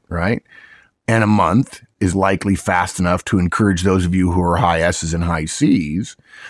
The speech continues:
to go ahead and do the darn thing after all, rather than waiting forever. It's a good rough timeline. It's not perfect. It could be three weeks. It could be five weeks. The idea is if you have a month in your head,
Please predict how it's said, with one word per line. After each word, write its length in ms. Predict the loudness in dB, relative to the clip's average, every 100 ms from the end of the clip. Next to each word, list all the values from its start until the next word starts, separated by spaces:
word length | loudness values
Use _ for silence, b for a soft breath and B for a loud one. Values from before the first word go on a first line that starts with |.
| B
to 80 | -4
go 200 | 0 2
ahead 180 | 2 2
and 80 | 2
do 160 | 2 2
the 80 |
darn 280 | 2 2 0
thing 220 | -4 -4
after 340 | -4 -6 -6 -2
all, 180 | -2 0
rather 320 | 0 -2 -4
than 240 | -4 -4
waiting 320 | -4 -6 -8
forever. 560 | -8 -2 0 -2 -4 -18 B B B B -4
It's 180 | 0
a 60 | 0
good 320 | 0 0 2 0
rough 360 | 2 2 0 0
timeline. 440 | -2 0 0 -2
It's 180 | -4 0
not 280 | 2 2 0
perfect. 480 | 0 0 0 -2 -4
It 100 | -4
could 160 | -2 2
be 120 | 0
three 200 | 2 2
weeks. 260 | 2 0
It 80 | -2
could 140 | -2 -2
be 80 |
five 380 | -2 0 2 0
weeks. 480 | -2 -6 -8 -12 -20 b b b b b _ -2
The 120 | 2
idea 420 | 2 2 2 0 0
is 340 | -2 -2 -2
if 120 | -4 -2
you 80 |
have 240 | 0 0 0
a 80 | 2
month 480 | 2 2 2 -2 -2
in 160 | -2
your 200 | 0 -2 0
head, 440 | 2 2 0